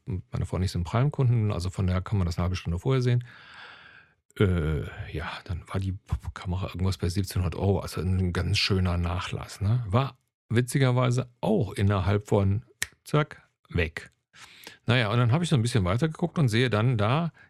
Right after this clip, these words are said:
eben, dass diese Fuji X eins, X T eins so,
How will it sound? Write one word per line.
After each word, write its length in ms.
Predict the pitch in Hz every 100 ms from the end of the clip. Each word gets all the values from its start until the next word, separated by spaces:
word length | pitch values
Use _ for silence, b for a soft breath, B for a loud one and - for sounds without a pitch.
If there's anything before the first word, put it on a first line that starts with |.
| -
eben, 320 | - 127 120
dass 260 | 113 - - 110 - _ -
diese 220 | 101 117
Fuji 480 | - 127 120 110 120 _ _ -
X 240 | 107 -
eins, 360 | 90 117 147 -
X 300 | 123 - -
T 220 | 123 127
eins 200 | 107 113
so, 220 | 113 117